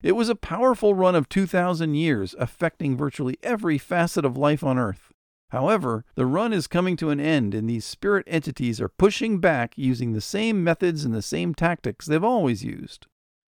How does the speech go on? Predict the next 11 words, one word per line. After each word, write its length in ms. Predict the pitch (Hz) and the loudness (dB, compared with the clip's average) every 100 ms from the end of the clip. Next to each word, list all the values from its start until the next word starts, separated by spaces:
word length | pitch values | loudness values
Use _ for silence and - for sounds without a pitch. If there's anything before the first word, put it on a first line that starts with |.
| _ | _
In 160 | - 143 | 0 0
Christian 460 | - 196 196 165 139 | 4 2 2 0 0
parlance, 540 | 127 110 117 143 - - | 0 0 0 -4 -8 -4
the 80 | 131 | -4
spirits 560 | - - 190 196 - | -4 0 2 2 -2
use 180 | 151 143 | 0 2
oppression 800 | 131 - - 196 180 - 107 - | 0 -2 -2 0 0 -2 -6 -4
to 160 | 123 | -2
attack 400 | 113 139 139 - | 0 0 0 0
human 260 | 147 139 123 | 0 0 0
beings. 540 | 131 117 - - - | 0 -2 -6 -12 -20